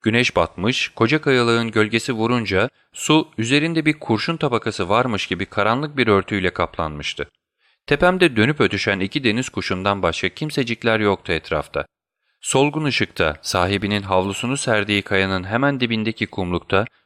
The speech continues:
küçük köpeğin patilerinin izini zar zor seçebildim. Uzunca bir süre etrafımdaki gölgelerin gittikçe kararmasını aldırmadan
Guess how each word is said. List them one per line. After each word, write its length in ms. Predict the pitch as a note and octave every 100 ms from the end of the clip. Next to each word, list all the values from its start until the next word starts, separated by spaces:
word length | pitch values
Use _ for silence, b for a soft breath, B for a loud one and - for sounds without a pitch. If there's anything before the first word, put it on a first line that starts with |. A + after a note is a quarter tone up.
| -
küçük 280 | D3 F#3 -
köpeğin 360 | B2 A2 G#2
patilerinin 600 | G2+ G2+ G#2 G#2+ G#2+ A#2+
izini 380 | A2 F#2+ F2+ F2
zar 240 | F#2 G2
zor 200 | G2 F2
seçebildim. 600 | D#2+ E2 - D#2+ D2+ D2 C2+ _ _ _ _ _ -
Uzunca 400 | B2+ F3+ F#3 C#3
bir 40 |
süre 280 | F#2+ F2+ F2
etrafımdaki 800 | G#2+ A2+ - B2+ D3+ D#3 D#3+ D#3
gölgelerin 640 | B2 G#2 G2 G2 F#2+ F#2 E2+
gittikçe 420 | F2+ D#3+ - C#3
kararmasını 640 | - G2+ G2+ G2 - G2+
aldırmadan 680 | F#2 F2+ A2+ A2+ D#2+ F2